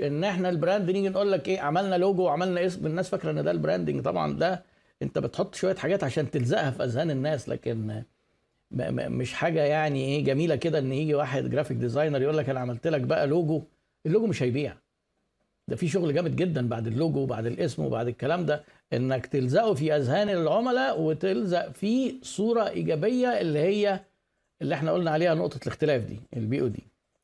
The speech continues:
لا، كده شغال كويس. طيب، الحمد لله. قانون بقى رقم خمسة، قانون الإعلان. إيه، ناس برضو كتير فاهمة الإعلان غلط. يجي يقول لك إيه ده، ما الناس عارفة بيبسي وعارفين كوكاكولا وعارفين فودافون، ليه قاعدين يعملوا إعلانات؟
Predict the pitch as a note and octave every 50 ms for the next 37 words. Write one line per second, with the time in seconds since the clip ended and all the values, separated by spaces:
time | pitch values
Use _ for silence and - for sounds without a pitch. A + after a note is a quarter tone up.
0 | _ - A#2+ A#2 - - D#3+ D3 C#3+ A#2 C3 A#2+ B2+ C#3 C3 - - F#2 - -
1 | - - D#3 E3+ D#3+ C#3+ B2 - D#3 D3 C3 A#2+ A2+ G#2 - - - - _ _
2 | _ _ _ _ _ _ _ - _ _ _ _ _ _ _ _ _ _ - _
3 | _ _ _ _ _ _ _ _ _ _ - _ _ - F#3 F#3 A#3+ C#4+ C#4+ B3+
4 | B3 B3 A#3+ A#3+ G3+ - G3+ E3+ C#3 - A#3 B3 - - - - E3+ E3+ G3+ G#3
5 | G3+ G3+ - C#3+ B2+ C3+ C3 A#2 G#2+ - - _ _ _ _ _ - E3+ F3 F#3
6 | G3+ A#3+ C#4+ B3 G#3 G#3+ B3+ B3+ A3+ A3+ - - B3 C4 G3+ - A#3+ A3+ A3+ A3
7 | G#3+ - F3+ F3+ G#3 A3 G3+ F3 F#3+ F3+ E3+ D3 C#3 F#3+ G3+ G#3 G#3 A3+ A3+ G3+
8 | F3 - G#3+ G#3+ F#3 F#3+ F3 F3+ G#3 G#3 A3 A#3+ A3+ - G3+ A3+ G#3 F3+ D#3+ F#3
9 | F3 E3+ E3 F3+ F3 D#3+ - - E3 E3+ D3+ D3 C3 E3 F#3+ F3 C#3+ E3+ E3 D3+
10 | D3+ B2+ - E3+ E3+ E3 D#3 D#3 D3+ D3+ D#3 D#3 D#3 D#3 C#3 D3+ E3 E3 E3 E3
11 | D#3+ D#3 D#3 D#3 D3+ D3+ D#3 D3+ D3 C#3 D#3 D3 D3+ A#2+ C#3+ E3 E3 D#3+ D#3 D#3
12 | D3 C#3+ F3 G#3+ A#3 G3+ F#3 F3 D#3+ F#3+ F#3+ F3+ D#3 D#3 E3 E3+ E3 D#3+ C3+ C3+
13 | C#3+ C3+ C#3 C#3 C#3 - -